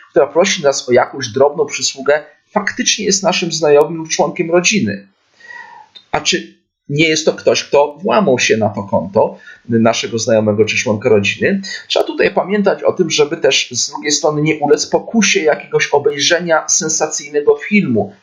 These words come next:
zdjęć umieszczanych w tego typu serwisach przez naszych znajomych lub członków grup, które obserwujemy,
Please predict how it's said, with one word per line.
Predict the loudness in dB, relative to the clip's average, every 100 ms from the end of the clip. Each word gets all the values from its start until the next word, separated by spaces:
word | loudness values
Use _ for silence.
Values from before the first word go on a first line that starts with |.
| -4
zdjęć | -4 -2 -2 0 -2 -4
umieszczanych | -2 -2 0 0 0
w | 2
tego | 2 2
typu | -2 -2
serwisach | 0 0 -2 -2 -2
przez | -2 -4 0
naszych | 0 0 -2
znajomych | 2 2 2 -4 -8 -20 _ 0
lub | 2
członków | 2 0 -2 -4 -6
grup, | -2 0
które | 4 4
obserwujemy, | 4 0 -4 0 0 2 2 0